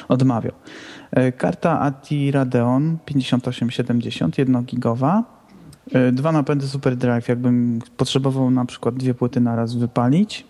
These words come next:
Monitor dwadzieścia siedem cali, drugi monitor dwadzieścia siedem cali. Magic Mouse z trackpadem, no bo jak już szaleć, to szaleć.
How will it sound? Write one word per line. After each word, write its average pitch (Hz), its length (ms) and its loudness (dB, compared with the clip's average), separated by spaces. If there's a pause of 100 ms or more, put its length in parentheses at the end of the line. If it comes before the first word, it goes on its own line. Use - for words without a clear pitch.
(120)
Monitor 143 440 4
dwadzieścia 123 380 0
siedem 127 300 0
cali, 180 260 2
drugi 135 340 2
monitor 151 360 2
dwadzieścia 147 340 -4
siedem 156 300 0
cali. 220 320 2 (760)
Magic 147 360 2
Mouse 131 300 2
z - 40 -14
trackpadem, 131 720 0 (280)
no 208 200 0
bo 156 100 2
jak 127 180 -4
już 127 100 -6
szaleć, 127 380 -2
to - 100 -2
szaleć. 123 600 -4